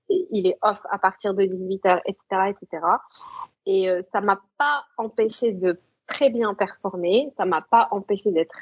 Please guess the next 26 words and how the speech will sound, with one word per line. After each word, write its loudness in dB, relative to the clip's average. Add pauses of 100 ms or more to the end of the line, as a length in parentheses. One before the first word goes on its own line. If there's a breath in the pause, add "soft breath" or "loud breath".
(320)
vraiment -2 (300)
très 4
respectée, 0
on -8
m'a, -4
on 0
a 0
vraiment 0
respecté -2
mes 0
limites 0 (560 loud breath)
et -4
ça 0
m'a 0
prouvé -2
qu'en -2
fait, -2 (280)
c'est 2
vraiment 0
une 0
question -4
de -4
posture, 2 (600)
euh, -4 (800)
avec 0
l'employeur. -2